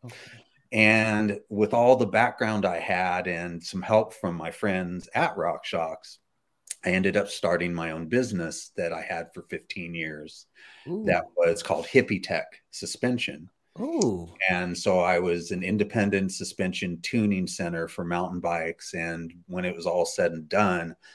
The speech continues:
Speaker 2: I was actually doing service for eight different brands.
Speaker 1: Dang.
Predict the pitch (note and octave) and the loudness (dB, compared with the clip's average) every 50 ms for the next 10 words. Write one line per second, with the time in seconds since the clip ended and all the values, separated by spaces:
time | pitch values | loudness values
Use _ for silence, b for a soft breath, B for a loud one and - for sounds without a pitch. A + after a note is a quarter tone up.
0 | b b b E2+ D#2 F2+ D#2+ E2+ - - G2+ F#2 E2 F#2 F2 E2+ E2 E2 D#2+ - | b b b -6 -2 0 0 0 0 -2 -2 0 0 0 0 0 -2 -4 -6 -6
1 | - - F2 F2 E2 D#2+ - - - F2 - - - F#2 - - - D#2 - - | -2 0 0 0 0 -4 -8 -8 -10 -10 -10 -2 -2 -2 -2 -2 -8 -8 -8 -8
2 | - - _ - D#2 D#2 D#2 D2+ D2 - _ _ - - - _ _ _ _ b | -16 -16 _ -10 -8 -6 -6 -8 -8 -12 _ _ -20 -20 -20 _ _ _ _ b
3 | b b b - - F#3+ F#3 F#3+ F#3+ F#3 F3 E3+ D#3+ D#3 D3+ C#3 B2 A2+ G2+ - | b b b -14 -12 -10 -8 -6 -6 -6 -6 -6 -6 -6 -6 -6 -8 -8 -10 -12